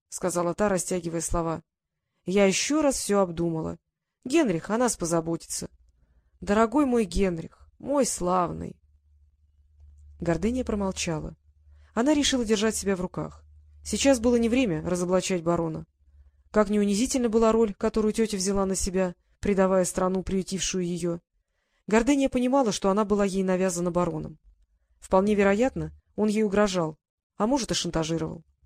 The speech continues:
Теперь бежал, спасая свою шкуру, не подумав о женщине, которую сделал сообщницей. Гордыня позвонила в колокольчик, и когда пришёл проводник, попросила принести ужин.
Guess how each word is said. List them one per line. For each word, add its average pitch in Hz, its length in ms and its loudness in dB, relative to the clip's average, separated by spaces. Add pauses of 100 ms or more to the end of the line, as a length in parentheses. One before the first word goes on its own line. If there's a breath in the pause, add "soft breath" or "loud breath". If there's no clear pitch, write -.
(360)
Теперь 311 260 4
бежал, 233 320 2
спасая 196 400 0
свою 190 200 -4
шкуру, 175 440 -6 (280)
не 190 120 -2
подумав 185 400 2
о 175 80 2
женщине, 208 440 -2 (240)
которую 185 360 0
сделал 180 320 0
сообщницей. - 800 -4 (1400)
Гордыня 302 400 4
позвонила 240 420 0
в 226 60 -12
колокольчик, 196 720 -4 (280)
и 185 80 -4
когда 208 280 4
пришёл 196 320 0
проводник, 190 540 -2 (200)
попросила 240 460 0
принести 175 420 -4
ужин. 151 380 -8